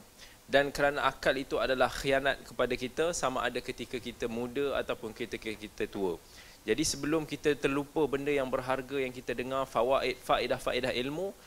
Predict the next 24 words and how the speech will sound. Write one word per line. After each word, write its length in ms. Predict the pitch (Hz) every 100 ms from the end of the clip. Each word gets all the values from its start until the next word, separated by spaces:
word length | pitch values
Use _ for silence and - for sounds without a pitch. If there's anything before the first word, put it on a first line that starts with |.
| -
maka 240 | - 120 127
kita 160 | -
catatkan 800 | 117 - 123 170 - 123 135 95 87 - - -
semuanya. 560 | - - 110 117 107 90
Sebab 240 | - 113
itulah 240 | 117 160 131
para 240 | - 131
sahabat 480 | 127 127 135 135 131
dulu 320 | 143 151 143
pun, 60 | 156 - - - -
seperti 560 | - 120 123 131 127 117
Umar, 400 | 104 135 135 127 120 -
Anas, 720 | - 127 131 131 - - - - - - -
mereka 560 | 110 135 147 - 180 143
menasihatkan 800 | 120 139 151 180 147 - 147 135
kepada 340 | 139 135 135
murid-murid 480 | 143 170 151 151 123
mereka 400 | 143 143 160 190 214 - - - -
dengan 400 | 113 151 147 147
berpesan, 560 | 131 127 139 156 139 117
"Qayyidul 480 | 151 147 135 131 123
ilma 320 | 107 135 131
bil 240 | 117 120
kitabah." 480 | - 110 110 95 85